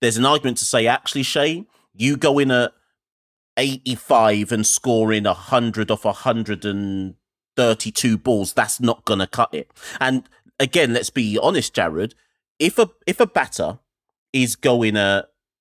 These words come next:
Shai did this against India recently, in fact. Let me, let me see if I've got it in front of me. Um, which one was it? Yeah. So recently against India, he made a hundred and fifteen off a hundred and thirty-five balls, right? Um, and he went at eighty-five. But I remember that innings, and the reason I remember it is because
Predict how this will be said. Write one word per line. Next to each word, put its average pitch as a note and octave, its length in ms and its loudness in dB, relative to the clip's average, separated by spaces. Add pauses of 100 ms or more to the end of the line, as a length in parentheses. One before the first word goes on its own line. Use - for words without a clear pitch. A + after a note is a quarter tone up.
Shai C#3 220 0
did B2+ 160 -4
this G#2+ 160 -4
against G#2 320 -4
India G#2 240 -2
recently, F#2 560 -4
in D2 80 -8
fact. E2 220 -4
Let G#2 100 -2
me, G#2 100 -2
let G#2+ 160 -2
me G#2+ 60 -4
see G#2 160 -6
if - 80 -8
I've F2+ 160 -4
got - 160 -4
it E2 100 -4
in F2 140 -6
front F#2 320 -4
of D#2 120 -14
me. D2 200 -8 (260)
Um, G2+ 720 2
which - 240 -8
one F#2+ 180 -2
was E2 180 -6
it? E2 120 -8
Yeah. G2+ 200 -2 (180)
So B2+ 340 0 (160)
recently C#3+ 480 0
against B2+ 320 -2
India, G#2+ 300 0
he G#2 80 -4
made G#2 180 0
a G#2 60 -2
hundred A#2+ 360 -2
and A2+ 140 -2
fifteen G2 480 -4
off - 120 -6
a F#2 40 -6
hundred F#2+ 300 -4
and F2+ 120 -6
thirty-five F2+ 600 -2
balls, D2+ 260 -6
right? A2 260 0 (440)
Um, F#2+ 440 2
and G#2+ 120 -2
he G2+ 60 -4
went G#2 220 0
at G#2 120 -6
eighty-five. G2 720 -2
But - 140 -4
I D#3 60 4
remember E3+ 340 2
that G#2 160 0
innings, D#2+ 380 -6
and G#2+ 160 -2
the G#2+ 40 0
reason F3+ 220 2
I F3 40 2
remember C#3+ 360 -2
it - 60 -6
is - 80 -10
because G#2 400 -4